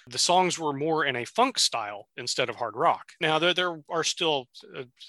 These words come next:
we'll, and we'll get into the songs, but there are still a couple of hard rock songs on the album. But yeah, the majority of the songs are more of a funk style. And that's because you've got Glenn Hughes and David Coverdale in the band. And like James was saying, you know, this was,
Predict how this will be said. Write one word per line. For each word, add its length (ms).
we'll, 160
and 160
we'll 80
get 140
into 160
the 60
songs, 320
but 120
there 100
are 100
still 280
a 80
couple 320
of 80
hard 220
rock 280
songs 460
on 120
the 120
album. 360
But 160
yeah, 160
the 80
majority 440
of 60
the 60
songs 340
are 140
more 200
of 80
a 80
funk 240
style. 360
And 160
that's 220
because 640
you've 260
got 200
Glenn 240
Hughes 240
and 80
David 220
Coverdale 440
in 60
the 80
band. 260
And 100
like 140
James 280
was 100
saying, 380
you 140
know, 160
this 180
was, 200